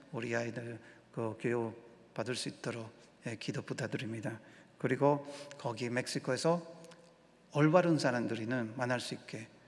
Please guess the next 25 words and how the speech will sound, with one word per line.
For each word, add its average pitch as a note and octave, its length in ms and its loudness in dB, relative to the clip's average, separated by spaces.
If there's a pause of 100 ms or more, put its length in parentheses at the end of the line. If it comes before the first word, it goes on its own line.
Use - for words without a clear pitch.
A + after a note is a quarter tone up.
(140)
변호사나 A#2+ 800 2 (420)
경찰이나 A#2+ 800 0 (520)
어떤 A#2 520 -2 (240)
연장 C#3 320 6
있는 B2+ 200 2
사람을 A#2 340 0
만날 B2 280 2
수 - 160 -4
있도록 - 720 -2
기도 A2+ 240 -4
부탁드립니다. A2+ 720 -8 (380)
그 A#2 240 0
세 C3 140 -2
가지 A#2 300 -4
기도하면서 A#2+ 680 -2 (260)
저를 A2+ 460 -4 (260)
이렇게 A2+ 400 -6
기도 - 260 2
카드도 A#2 480 0 (360)
저 - 160 -8 (240)
교회 A#2+ 200 0
앞에서 A#2 360 0 (400)
몇 A#2 160 -6
개 A2+ 240 -2
나누는데, B2 640 -2